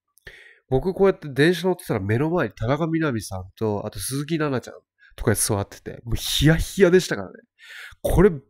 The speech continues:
バレたらとんでもないことになるんじゃないのっていう。そう。こんなんよ。本当に。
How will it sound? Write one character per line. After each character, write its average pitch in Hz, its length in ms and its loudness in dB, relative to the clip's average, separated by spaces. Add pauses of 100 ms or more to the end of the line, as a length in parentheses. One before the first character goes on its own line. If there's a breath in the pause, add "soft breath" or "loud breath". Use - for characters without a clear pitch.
バ 170 140 6
レ 214 80 6
た 151 120 -2
ら 120 60 0
と - 280 -2
ん 160 40 0
で 185 60 2
も 196 100 2
な 214 80 2
い 202 40 0
こ 175 80 2
と 143 120 0
に 117 60 -2
な 117 60 2
る 117 60 0
ん 110 40 -4
じ 110 80 -6
ゃ - 20 -2
な 104 120 -4
い 98 40 -6
の 101 80 -10
っ 101 40 -14 (160)
て 120 60 -6
い 120 140 -8
う。 - 120 -12 (520 loud breath)
そ 92 540 -6
う。 - 40 -20 (480 loud breath)
こ - 320 -4
ん 160 260 -6
な 185 120 0
ん 170 100 -2
よ。 95 240 -8 (200)
本 98 260 -10
当 98 220 -6
に。 90 200 -8